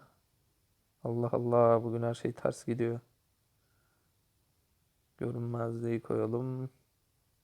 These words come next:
Çift gol nerede? Ha, çift golü koymuşuz. Tamam, diğerleri iyi gibi ya. Şu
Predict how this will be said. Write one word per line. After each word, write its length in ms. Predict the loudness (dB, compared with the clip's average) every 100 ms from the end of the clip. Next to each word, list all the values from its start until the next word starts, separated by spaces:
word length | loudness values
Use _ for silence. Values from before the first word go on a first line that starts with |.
| _ _ _ _ _ _ _ _ _ _ _ _ -20
Çift 280 | -20 -20 0
gol 160 | 0
nerede? 540 | 2 -2 -4 2 2 2 -4 _ _ _ _ _ _ _ _ _ _ _ _ _
Ha, 120 | -10 -8
çift 300 | -8 -4 0
golü 180 | 0
koymuşuz. 480 | 0 -2 -2 -6 2
Tamam, 280 | 6 6 6
diğerleri 420 | 6 6 6 2
iyi 140 | 2 0
gibi 220 | 0 0
ya. 220 | 0 0
Şu 360 | -4 -2 0